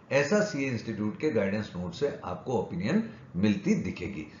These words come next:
So ये एक important question का आंसर हमें समझना है। अब एक अगला क्वेश्चन लीजिए सर, which heads of expenditure may be excluded from scope of clause forty-four? कि इस क्लॉज फ़ोर्टी फ़ोर की रिपोर्टिंग करते समय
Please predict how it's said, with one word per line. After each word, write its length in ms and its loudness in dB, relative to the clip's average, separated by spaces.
So 60 -2
ये 220 6
एक 280 4
important 560 2
question 320 -2
का 100 2
आंसर 320 0
हमें 340 0
समझना 320 2
है। 200 -8
अब 120 4
एक 160 4
अगला 220 6
क्वेश्चन 340 4
लीजिए 280 6
सर, 220 -4
which 140 6
heads 420 2
of 160 8
expenditure 680 2
may 200 2
be 100 0
excluded 720 6
from 240 2
scope 400 -2
of 140 10
clause 240 6
forty-four? 540 0
कि 100 4
इस 120 0
क्लॉज 280 6
फ़ोर्टी 320 2
फ़ोर 220 2
की 120 0
रिपोर्टिंग 520 0
करते 300 0
समय 380 -4